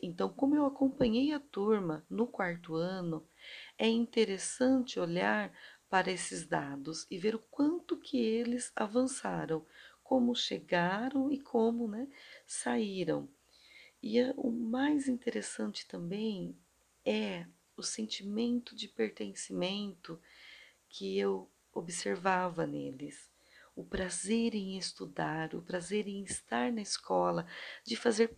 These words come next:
parte de tudo aquilo, de já me encontrar com brilhinhos nos olhos e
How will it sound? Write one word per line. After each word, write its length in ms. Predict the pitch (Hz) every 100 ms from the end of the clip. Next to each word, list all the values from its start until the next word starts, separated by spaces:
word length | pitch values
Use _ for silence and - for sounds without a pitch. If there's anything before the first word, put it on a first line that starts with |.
| -
parte 440 | 233 233 233 -
de 140 | 180
tudo 240 | - 196 180
aquilo, 560 | 180 - 190 180 175 175 - - - -
de 800 | 170 185 190 185 185 175 175 175
já 180 | 170 196
me 140 | 196
encontrar 560 | 214 - 190 175 214 220
com 180 | 233 208
brilhinhos 580 | 196 202 240 269 240
nos 220 | 208 175 180
olhos 600 | 202 214 214 175 180 - - - - -
e 440 | 214 208 214 240